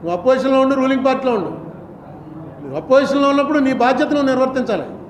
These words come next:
రూలింగ్ పార్టీలో ఉంటేనే ఏదో చేయగలం అనుకోవడం చాలా పొరపాటు. ఈయన వెళ్ళిపోయాడు.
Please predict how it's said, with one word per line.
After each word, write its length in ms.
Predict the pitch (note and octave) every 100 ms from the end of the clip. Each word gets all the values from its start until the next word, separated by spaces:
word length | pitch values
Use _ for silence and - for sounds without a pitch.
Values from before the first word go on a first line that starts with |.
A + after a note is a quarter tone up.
| - - - - - - - - - - -
రూలింగ్ 280 | E3+ C4 B3+
పార్టీలో 320 | C4+ C4+ C#4
ఉంటేనే 520 | C4+ B3+ C#4+ D4+ D4+
ఏదో 120 | C4+ C#4
చేయగలం 400 | B3+ C4+ C#4 C4+
అనుకోవడం 320 | C4+ C4+ C4+
చాలా 120 | A#3+ B3
పొరపాటు. 440 | B3 A#3+ B3+ D#3 - - - - - F#3+ G3 G#3+ G#3+ E3 G3+ G3 G3+ G#3+ G#3+ - F3+ F#3 F#3+ F#3 F#3 F3 D#3 D#3 D3+ - - - D3+ D3+ - - - - A#3+
ఈయన 160 | D4
వెళ్ళిపోయాడు. 840 | D4+ C4 - A3+ G3+ G3+ - -